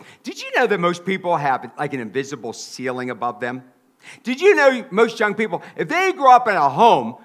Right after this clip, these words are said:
where mom and dad make, like, ten dollars an hour all their life, in most cases, those kids will make about ten dollars and stay in that realm. Okay, but if you can get them to believe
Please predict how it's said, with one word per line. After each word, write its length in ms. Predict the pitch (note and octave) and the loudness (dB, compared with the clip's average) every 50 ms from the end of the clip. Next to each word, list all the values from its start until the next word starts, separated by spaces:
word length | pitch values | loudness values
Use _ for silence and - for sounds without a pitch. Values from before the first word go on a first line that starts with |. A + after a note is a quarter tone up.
| _ _ - | _ _ -4
where 140 | C#3+ D#3+ | -2 -2
mom 240 | D#3+ E3+ G3 A3+ A3 | 0 2 2 2 0
and 100 | G#3 F#3 | 0 0
dad 380 | E3+ E3+ E3+ E3 E3 E3 D#3 D3 - _ _ _ - | 0 0 2 2 2 0 -2 -10 -20 _ _ _ -6
make, 240 | - C#3+ D3+ C#3+ | -4 -4 -4 -2
like, 200 | D3 C3+ B2+ B2 - | -4 -6 -6 -6 -6
ten 200 | - F3 D#3 D#3 | -6 -6 -6 -4
dollars 340 | D3+ C#3+ C3+ C3+ B2+ A#2 B2+ | -4 -4 -4 -4 -6 -8 -8
an 60 | C3+ | -6
hour 280 | C3 C3 B2+ A#2 A2 | -6 -6 -4 -4 -4
all 100 | A#2+ B2 | -6 -6
their 180 | A#2 A#2+ A#2+ A2 | -6 -8 -8 -8
life, 300 | G#2+ A#2 B2 A#2+ G#2+ G2 - _ _ _ _ _ _ _ - | -6 -6 -6 -6 -8 -10 -16 _ _ _ _ _ _ _ -6
in 140 | G#3 G#3 F#3+ | -4 -2 2
most 300 | G#3+ A#3+ B3+ B3 - - | 2 2 2 0 -2 -8
cases, 420 | G3+ G3 G3 - - C3 A2+ - | -6 -6 -6 -8 -10 -16 -12 -8
those 220 | - D3+ D#3 D3+ | -6 -6 -6 -8
kids 420 | - - E3 C3 A#2 - - - _ _ - | -10 -8 -8 -8 -8 -8 -14 -20 _ _ -12
will 80 | B2+ | -8
make 180 | B2 C3+ C3 - | -6 -6 -6 -6
about 220 | A#2+ A#2+ A2 G#2+ | -8 -10 -12 -12
ten 200 | - B2+ A#2 G#2 | -12 -14 -12 -10
dollars 400 | G2+ G#2+ G#2 G2+ G2+ G#2 G#2 G2+ | -10 -8 -8 -8 -10 -12 -14 -16
and 160 | G#2+ F#2 - _ _ _ _ | -20 -20 -20 _ _ _ _
stay 280 | _ - - C#3+ C3 B2 | _ -14 -8 -8 -6 -6
in 60 | A#2 | -6
that 140 | A2 G2+ F#2 G#2+ | -8 -10 -12 -12
realm. 400 | G#2+ A#2 C3+ D#3+ D3 G2+ D#2 - _ _ _ _ _ _ _ _ _ - - - | -10 -6 -4 -4 -4 -6 -8 -12 _ _ _ _ _ _ _ _ _ -16 -6 -2
Okay, 200 | G3+ A#3 A3+ C4 | -2 0 0 0
but 120 | A3 A3+ | 2 0
if 120 | A3 - | 0 0
you 180 | - A4+ A#4+ A#4+ | -2 -4 -4 -4
can 120 | A#4+ E4 B3+ | -4 -2 2
get 240 | G3+ C#4 C4+ C#4 C4+ | 4 4 4 4 2
them 180 | A#3+ G#3+ F3+ | 0 0 0
to 80 | D3+ D#3 | -6 -8
believe 540 | - - E3+ F3 A3 C4 A#3+ F3+ - - | -8 -8 -8 -6 -6 -6 -6 -8 -10 -12